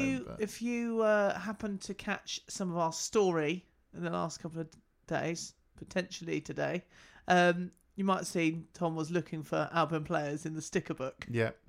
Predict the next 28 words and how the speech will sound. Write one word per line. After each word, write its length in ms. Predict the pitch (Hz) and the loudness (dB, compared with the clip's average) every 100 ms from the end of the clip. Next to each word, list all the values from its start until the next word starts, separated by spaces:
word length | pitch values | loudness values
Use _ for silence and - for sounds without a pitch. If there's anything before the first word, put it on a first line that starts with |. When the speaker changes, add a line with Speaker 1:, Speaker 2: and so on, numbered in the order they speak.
| - - | -20 -4
Speaker 1:
and 100 | 117 | 2
he's, 240 | 147 127 - _ - | 4 2 -4 _ 4
no, 180 | 143 | 6
he 180 | 127 123 | 8 6
wasn't 260 | 139 165 185 | 6 6 6
Speaker 2:
He 40 | - | 6
Speaker 1:
in 40 | |
it. 20 | |
Speaker 2:
wasn't 180 | 214 208 | 4 6
Speaker 1:
Joel 140 | 151 156 | 8 8
Speaker 2:
in 60 | - | 10
there. 20 | |
Speaker 1:
Veltman 360 | 147 147 117 110 | 8 6 2 4
was 220 | 127 131 | 4 6
Speaker 2:
Yeah, 100 | 175 | 4
Speaker 1:
in 60 | 113 | 2
the 60 | |
Speaker 2:
Joel 180 | 175 175 | 4 2
Speaker 1:
Dutch 160 | 170 170 - | 4 0 0
one, 0 | |
Speaker 2:
Veltman 160 | 165 | -2
Speaker 1:
yeah. 80 | 160 | -4
Speaker 2:
was, 240 | 156 - - | -6 -8 -8
yeah. 140 | 160 - | -8 -6
Speaker 1:
Yeah. 140 | 170 - _ - - - _ | -8 -8 _ -20 -20 -20 _
Speaker 2:
Um, 380 | 196 196 196 208 _ _ _ _ - _ _ _ | 6 6 6 -8 _ _ _ _ -20 _ _ _
I 60 | 233 | 4
mean, 320 | 247 247 247 | 6 4 -2